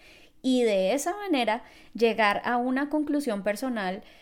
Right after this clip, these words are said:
que nos permita tener esa libertad de conciencia delante del Señor, de decir, "Ok, Señor, esto es lo que yo entiendo de tu palabra después de haber hecho la tarea, y me siento tranquila de pensarlo así porque no lo estoy tomando desde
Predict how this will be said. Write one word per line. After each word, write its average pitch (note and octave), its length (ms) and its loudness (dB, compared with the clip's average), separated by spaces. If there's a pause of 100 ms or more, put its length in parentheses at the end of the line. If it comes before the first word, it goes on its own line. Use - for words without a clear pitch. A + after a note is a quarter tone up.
(380)
que A#3 400 2
nos A3 260 -2
permita G#3+ 500 -2
tener G#3+ 560 -2
esa A3 460 -2
libertad G#3 960 0 (120)
de A#3 220 -2
conciencia G3+ 680 -6
delante F#3 360 -4
del F#3+ 120 -4
Señor, F#3+ 360 -8
de F#3 100 -4
decir, F#3+ 280 -4
"Ok, F3+ 140 -8 (100)
Señor, F3+ 480 -8
esto A3 400 -4
es A3+ 80 -2
lo A3+ 140 -6
que B3+ 100 -4
yo A3 100 -8
entiendo F#3+ 460 -8
de A3 60 -10
tu A3+ 180 -12
palabra F3 440 -4
después G3+ 340 -6
de F3+ 80 -4
haber F#3 160 -4
hecho F#3+ 220 -10
la G#3+ 120 -8
tarea, E3+ 380 -10 (400)
y G#3+ 100 -6
me F#3+ 140 -8
siento F3+ 340 -8
tranquila G#3+ 800 -6
de F#3+ 380 -6
pensarlo F3 480 -8
así A#3 280 -8
porque F#3+ 600 -8
no F3+ 160 -6
lo F3+ 80 -6
estoy G3+ 240 -8
tomando G#3+ 440 -6
desde F#3+ 500 -6